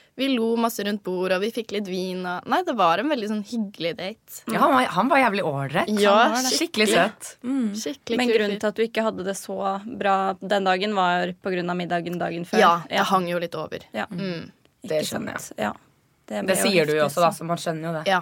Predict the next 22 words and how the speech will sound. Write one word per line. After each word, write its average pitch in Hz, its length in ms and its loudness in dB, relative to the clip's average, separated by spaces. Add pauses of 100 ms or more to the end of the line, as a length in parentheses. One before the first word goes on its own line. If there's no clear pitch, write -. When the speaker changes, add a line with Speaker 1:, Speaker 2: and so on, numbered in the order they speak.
(120)
Speaker 2:
Ja. - 160 -4 (1000)
Speaker 1:
Så - 120 -8
Speaker 2:
Jeg 196 100 4
har 185 80 2
også 190 560 -4
Speaker 1:
vi 220 60 2
hadde 208 200 2
jo 185 80 -2
Speaker 2:
merket - 0 -
Speaker 1:
ikke 196 140 -2
Speaker 2:
det. - 20 0
Speaker 1:
rukket 170 320 -4
å 180 80 -4
snakke 196 400 -8
sammen 170 240 -6
før 170 560 -4
den 175 160 -2
daten, 160 380 -4 (180)
men 202 200 2
Speaker 2:
Mm. 202 40 2
Speaker 1:
vi 190 240 2
rakk 185 160 -4